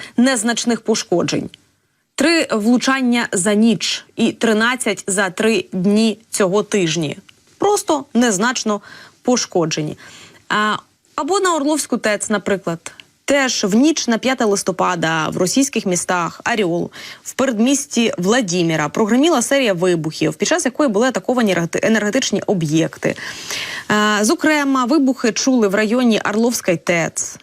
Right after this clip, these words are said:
Місцеві мешканці повідомляють про серію потужних вибухів.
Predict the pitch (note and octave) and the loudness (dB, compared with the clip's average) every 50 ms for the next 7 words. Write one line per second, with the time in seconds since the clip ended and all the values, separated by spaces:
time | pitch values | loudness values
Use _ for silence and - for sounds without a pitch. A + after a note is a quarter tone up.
0 | _ - A3+ F#3 G3 A3 A#3+ - - - D#4 D4+ C#4+ A#3+ B3 A#3 A3 G#3 G#3+ A#3+ | _ -6 0 2 2 2 2 0 -2 0 0 2 2 2 2 2 2 2 0 0
1 | C4 B3+ - - A3+ G3+ F#3+ - - - - F3+ F#3 F#3 F#3 F3+ F3 F3 E3+ - | -2 -2 -2 -2 -2 -2 -2 -6 -4 -2 0 0 2 4 4 4 4 2 2 0
2 | F#3 F#3 F3 F3+ F#3 G3+ A#3 B3 A#3 G#3 G3 - - - - G3 G3 F#3 - - | 0 2 2 2 2 2 0 0 0 0 -2 -2 -6 -4 0 0 0 0 0 0
3 | A#3 A#3 A3+ A3 G#3 - - C4+ C#4+ C#4 - A#3+ A3 G#3 F#3+ F3 G3 F3+ F3 - | 2 2 2 2 0 0 2 0 0 2 2 0 0 2 0 0 -2 -2 -2 -2
4 | - E3+ E3+ E3 D#3+ D#3 E3 D#3+ - - - - - | 0 2 2 2 2 0 -2 -2 -2 -4 -6 -6 -8